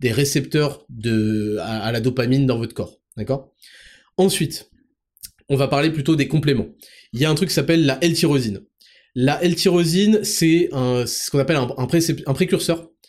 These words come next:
C'est ce qui va contribuer à fabriquer les catécholamines. Donc, vous vous souvenez,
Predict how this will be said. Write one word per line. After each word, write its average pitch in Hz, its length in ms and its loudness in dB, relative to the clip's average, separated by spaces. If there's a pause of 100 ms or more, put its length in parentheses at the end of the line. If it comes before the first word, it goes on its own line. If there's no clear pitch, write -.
(240)
C'est 143 120 -4
ce - 60 -4
qui 151 120 -4
va 147 80 0
contribuer 180 400 0
à 170 80 2
fabriquer 185 560 0
les 156 140 2
catécholamines. 160 680 2
Donc, 127 320 -2
vous 120 80 -6
vous 117 60 -6
souvenez, 151 420 0